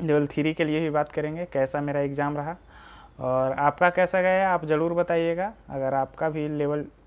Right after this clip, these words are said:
फ़ाइव का होगा आज तो उसके बारे में बताइएगा, आपने कितना अटेम्प्ट किया।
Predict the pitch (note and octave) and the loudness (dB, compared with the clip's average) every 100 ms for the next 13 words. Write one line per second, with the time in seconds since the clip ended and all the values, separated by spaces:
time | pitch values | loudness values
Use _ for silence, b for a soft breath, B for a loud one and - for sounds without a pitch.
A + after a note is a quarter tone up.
0 | - - C#3+ D3 C#3+ D3 D3 D3 C#3 C3+ | -20 -6 0 0 0 -2 -2 0 0 0
1 | D3 - - - b b b b - C3+ | -2 -8 -20 -20 b b b b -10 -6
2 | C3 D3+ D3 C#3+ D3 D3 D3 C#3+ D#3+ E3+ | -4 0 2 2 0 -2 -2 0 2 4
3 | F3 E3 D#3 D3 D3 D#3+ D#3 D#3+ D#3 D3+ | 2 0 -4 -6 -6 -2 -2 -2 -6 -6
4 | E3 F#3 | -8 -8